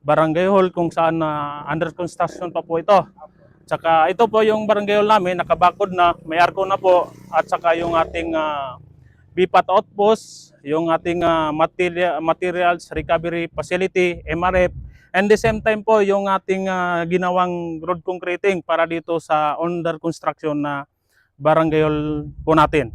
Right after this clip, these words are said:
Ah, at saka sa aming mayora,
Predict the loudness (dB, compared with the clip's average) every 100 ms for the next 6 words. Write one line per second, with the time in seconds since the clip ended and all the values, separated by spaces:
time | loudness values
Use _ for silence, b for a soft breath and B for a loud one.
0 | -14 -12 -8 -4 -4 -4 -4 -6 0 0
1 | 2 -2 -6 _ _ _ _ _ _ _
2 | _ -4 2 4 2 0 0 4 4 6
3 | 6 4